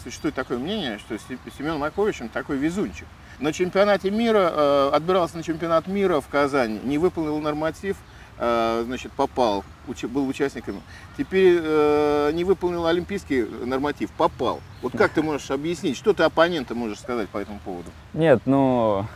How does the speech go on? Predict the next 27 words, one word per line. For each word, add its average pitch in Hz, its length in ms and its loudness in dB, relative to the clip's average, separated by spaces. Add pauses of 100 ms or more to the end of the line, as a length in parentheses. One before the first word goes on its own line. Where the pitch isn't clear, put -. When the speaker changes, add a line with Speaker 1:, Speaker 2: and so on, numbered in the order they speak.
Speaker 2:
на 120 180 -2
Олимпийские 131 540 2
игры 117 180 2
я 117 100 4
норматив 117 500 0
выполнил, 123 540 0
но, 101 260 -2
к - 100 -16
сожалению, 104 840 -2
я 98 160 2
выполнил 104 480 -2
мировой 120 460 4
норматив, 104 580 -2
но 107 220 -2
не 107 100 0
наш 104 240 -2
российский. 107 580 -4 (1500)
А, 123 420 4
на 123 140 6
чемпионате 147 640 4
мира 147 320 6
я 131 340 4 (280)
<laughs> - 280 -12
тоже 170 280 8
выполнил 131 400 8
норматив, 117 600 4
но 131 300 4